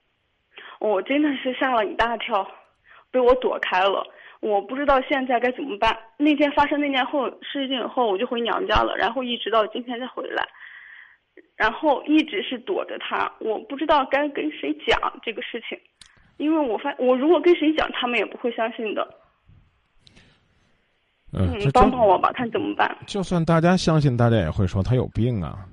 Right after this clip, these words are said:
Speaker 2: 嗯，他只是一种病态啊。
Speaker 1: 但是，但是他，他平常，平常的时候是很正常的一个人，他有病也只是，我查了他那个病，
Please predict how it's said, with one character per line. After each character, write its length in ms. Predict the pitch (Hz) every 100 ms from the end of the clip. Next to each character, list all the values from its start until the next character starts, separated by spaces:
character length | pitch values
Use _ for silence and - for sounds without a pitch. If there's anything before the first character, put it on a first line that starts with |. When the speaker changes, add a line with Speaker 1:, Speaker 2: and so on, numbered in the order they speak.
| - _ - -
Speaker 2:
嗯， 60 |
他 100 | 104
只 140 | - 76
是 160 | 104
一 80 | 107
种 100 | 92 -
病 220 | 120 98
态 300 | - 104 76
啊。 180 | 57 90 - _ _
Speaker 1:
但 100 | 370 359 -
是， 200 | 311 320 - - - -
但 240 | 370 359
是 200 | 359 285
他， 300 | - 349 349 349 - _ _ _ _ _ _ _ -
他 140 | 370
平 360 | 370 294 269 339
常， 360 | - 240 220 -
平 220 | - 302
常 260 | 320 240 233
的 80 | 311
时 180 | - 240
候 240 | 254 226
是 320 | 233 233 214
很 240 | 196 233 190
正 180 | 302 311
常 240 | - 202
的 100 | 202
一 140 | 190 180
个 140 | 190
人， 120 | - - - - - -
他 140 | 349
有 180 | 294 208
病 260 | - 311 254
也 100 | 254
只 200 | - -
是， 380 | - 254 233 - - - - -
我 140 | 240
查 300 | 226 - 247
了 120 | 302 359
他 140 | 349
那 120 | 339
个 120 | 311 233
病， 220 | 254